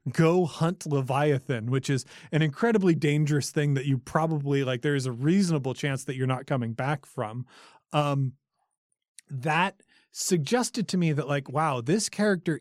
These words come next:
is taking a lot of risks before this big, important event that is very calm. Why is he doing that? So it became that, like, yeah, searching for this, this thing that is this feather is gonna be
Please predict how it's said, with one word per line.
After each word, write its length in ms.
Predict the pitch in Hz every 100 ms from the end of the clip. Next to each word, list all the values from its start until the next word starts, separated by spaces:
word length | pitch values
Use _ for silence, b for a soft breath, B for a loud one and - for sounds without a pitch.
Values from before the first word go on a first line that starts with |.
| -
is 280 | 190 226 -
taking 400 | 196 185 185 165
a 40 |
lot 220 | 139 135
of 160 | 131 107
risks 540 | 120 156 - - - B B B B
before 560 | 156 - 170 160 147 135 b b _
this 320 | 123 151 135
big, 800 | - 135 - 156 165 165 147 147 _ -
important 520 | 147 139 190 208 175
event 320 | 147 147 139 -
that 120 | 127
is 120 | 117
very 280 | 139 135 120
calm. 580 | - 139 123 107 117 120 _ -
Why 400 | 117 127 143 160
is 200 | 147 -
he 120 | 131
doing 420 | 110 135 104 101
that? 240 | 101 107 - b b b -
So 380 | - 151 135 127 b b -
it 160 | 156
became 580 | 165 143 220 262 247 220 -
that, 120 | 147
like, 220 | 147 143
yeah, 120 | 214
searching 480 | 135 - 214 370 359
for 180 | - 247
this, 280 | 220 190 - -
this 180 | 165
thing 240 | - 190 214
that 120 | 156
is 140 | 165
this 180 | - 139
feather 380 | - 151 196 208 b b b _
is 180 | 160 160
gonna 220 | 202 202
be 360 | 151 160 180